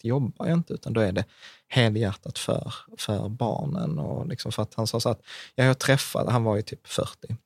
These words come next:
och han sa så här, "Men jag har träffat de här sjuttioåringarna,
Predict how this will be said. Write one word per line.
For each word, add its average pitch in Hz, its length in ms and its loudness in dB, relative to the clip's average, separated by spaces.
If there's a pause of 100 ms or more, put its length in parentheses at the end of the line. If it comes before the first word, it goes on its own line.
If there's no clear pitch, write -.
(120)
och 110 80 0
han 110 180 2
sa - 120 -2
så - 80 -6
här, 110 100 -4
"Men 123 60 2
jag 120 60 2
har - 40 0
träffat - 400 -2
de 139 100 2
här 117 100 2
sjuttioåringarna, 110 1000 -2